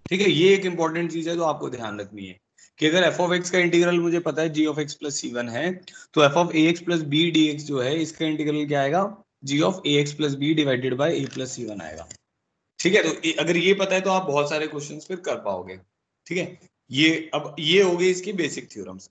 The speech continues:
अब आपको दो चीजें हमेशा याद रखनी है, एक तो basic theorems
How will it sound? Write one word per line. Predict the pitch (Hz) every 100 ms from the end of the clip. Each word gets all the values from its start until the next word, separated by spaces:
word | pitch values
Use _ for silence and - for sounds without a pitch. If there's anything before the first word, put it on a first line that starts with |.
| _ _ -
अब | 170 175
आपको | 170 175 202
दो | 175 190
चीजें | 190 180 196 202
हमेशा | 160 151 160 180
याद | 175 165 165
रखनी | 170 170 175
है, |
एक | 175
तो | 175
basic | 135 139 170 -
theorems | 180 185 196 190